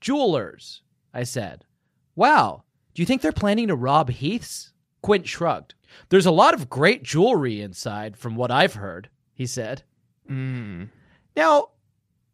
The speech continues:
Speaker 1: wha-, what kind of person would say and hear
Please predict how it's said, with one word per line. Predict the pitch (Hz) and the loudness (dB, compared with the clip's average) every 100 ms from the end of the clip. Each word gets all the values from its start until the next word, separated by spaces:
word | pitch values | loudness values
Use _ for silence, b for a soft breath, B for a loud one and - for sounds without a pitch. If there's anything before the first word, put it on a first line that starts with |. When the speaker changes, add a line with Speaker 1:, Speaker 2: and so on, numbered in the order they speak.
| _ | _
Speaker 1:
wha-, | 214 440 494 330 _ _ - | -14 -2 -2 -2 _ _ -2
what | 466 539 | 0 2
kind | 523 508 | 4 4
of | 494 | 4
person | - 214 - 190 151 | 4 2 2 -4 -4
would | 156 135 | -4 -4
say | - 156 135 135 127 | -2 0 0 -2 -4
and | 127 | -6
hear | 117 - 131 127 123 107 101 | -8 -10 -6 -4 -4 -4 -10